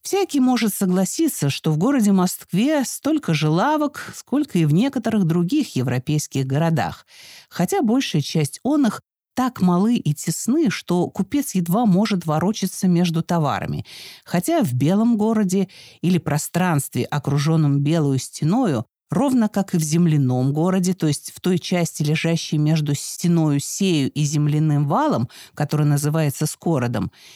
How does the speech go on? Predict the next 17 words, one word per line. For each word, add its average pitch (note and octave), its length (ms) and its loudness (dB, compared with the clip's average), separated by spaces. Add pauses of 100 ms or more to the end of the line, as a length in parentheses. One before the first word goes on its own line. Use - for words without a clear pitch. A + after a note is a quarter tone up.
(160)
есть D4+ 300 -2
великое A3+ 480 0
множество B2 560 -2
мелочных E3 640 0
и C#3 40 0
других D3 460 -2
лавочек. C3+ 560 -2 (220)
Но A2 140 0
Китай-город C#3+ 1120 -2 (220)
или B2+ 200 0
город, D3 520 0
обнесенный C3 640 0
красною D3 600 0
стеною, B2+ 680 0 (260)
как C3 280 -4
средоточие D3+ 840 0
Москвы, C3+ 580 -2